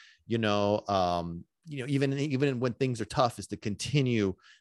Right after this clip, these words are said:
uh, to fight, is to continue to press forward, is to continue to believe, you know.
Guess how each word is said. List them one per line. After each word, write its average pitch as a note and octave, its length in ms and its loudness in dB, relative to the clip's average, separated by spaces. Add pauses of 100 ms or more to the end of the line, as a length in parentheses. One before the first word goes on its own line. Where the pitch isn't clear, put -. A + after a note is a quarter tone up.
(100)
uh, G2 200 2
to G2+ 140 -8
fight, F#2+ 480 2
is F#2+ 160 -6
to A2 100 -2
continue C3 520 -4
to - 180 -8
press - 260 -4
forward, G2 440 2
is - 80 -10
to - 80 -14
continue C#3 360 -4
to A#2 120 -6
believe, F#2 640 0 (440)
you A2 120 0
know. A2 360 2